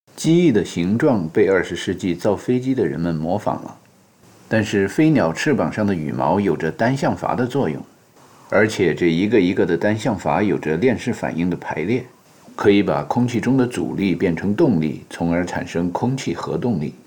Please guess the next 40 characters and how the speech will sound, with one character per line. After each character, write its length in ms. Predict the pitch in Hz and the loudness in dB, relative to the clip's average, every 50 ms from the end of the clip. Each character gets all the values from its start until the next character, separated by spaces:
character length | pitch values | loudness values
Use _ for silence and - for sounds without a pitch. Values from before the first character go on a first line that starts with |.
| _ - _ _ _ _ _ _ _ _ _ _ _ _ _ _ _ _ _ _ _ _ _ _ _ - | _ -20 _ _ _ _ _ _ _ _ _ _ _ _ _ _ _ _ _ _ _ _ _ _ _ -4
这 140 | - 160 156 | 0 0 2
些 180 | - 160 156 | 2 2 0
空 220 | 143 - 151 165 160 | 0 0 0 0 2
气 160 | - 160 127 | 2 0 0
动 180 | - 135 127 | 2 4 4
力 140 | 120 110 87 | 4 4 2
学 160 | - - 185 | 2 0 0
的 80 | 110 113 | 2 2
原 260 | 95 82 76 85 110 | 2 2 0 2 0
理 180 | 120 90 - - - - | 0 0 -2 -4 -8 -10
在 160 | - - 110 | -4 -2 0
二 160 | 113 113 110 101 | 2 2 2 0
十 160 | - - 95 | 0 -4 -10
世 200 | - - 104 92 | -8 -6 -6 -6
纪 280 | - 98 90 80 69 - - - - - _ _ _ - | -4 -2 -2 -2 -4 -6 -14 -20 -20 -20 _ _ _ 0
并 160 | 156 160 147 | 2 4 4
没 120 | 120 127 | 4 4
有 120 | 156 131 98 | 4 4 2
被 220 | 78 104 95 90 | 2 2 2 2
编 200 | 87 - 107 101 | 2 2 0 -2
写 180 | 101 - - 67 | -2 -2 -4 -6
飞 280 | - - - 101 107 | -4 0 2 2 2
机 300 | 104 104 110 104 104 - - - - _ - _ - - | 2 0 -2 -2 -2 -4 -8 -16 -20 _ -20 _ -12 -2
这 120 | - - 69 | 2 2 2
种 200 | - 104 92 90 | 2 2 -2 -2
狭 260 | - - - 90 104 | -4 -2 0 2 2
义 160 | 117 127 135 | 4 4 4
量 180 | 131 143 131 110 | 4 2 2 2
子 140 | - - 85 | 0 -4 -6
计 140 | 82 95 | -6 -6
算 240 | 87 - 107 98 95 | -4 -2 -2 -4 -4
机 200 | 92 107 110 110 107 | -2 -2 -2 -2 -2
专 220 | - - 135 143 | 0 0 0 2
用 220 | 143 127 104 92 | 2 2 0 0
机 220 | 85 - 113 117 117 | -2 -2 0 0 2
的 160 | 110 101 90 | 2 0 -2
程 240 | - - - 98 98 | -4 -6 -8 -6 -6
序 160 | - 151 117 | -2 -2 0
员 160 | 92 80 82 | 0 2 0
们 240 | 92 107 104 92 80 | 0 0 0 -2 -4